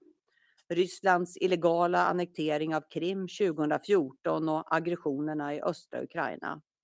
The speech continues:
Och i december förra året så bröt Ryssland den europeiska säkerhetsordningen också genom att kräva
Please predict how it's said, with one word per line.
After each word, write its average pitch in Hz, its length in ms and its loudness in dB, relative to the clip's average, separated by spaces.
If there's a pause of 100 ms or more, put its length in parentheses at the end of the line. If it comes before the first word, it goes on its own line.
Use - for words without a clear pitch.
(1400)
Och 220 100 8
i 226 40 10
december 233 480 6
förra 208 320 6
året 175 480 4
så 190 220 0
bröt 214 480 2
Ryssland 139 540 -4
den 139 240 2
europeiska 175 640 2
säkerhetsordningen 165 880 0
också - 420 -2
genom 214 280 2
att 196 160 -2
kräva 165 540 4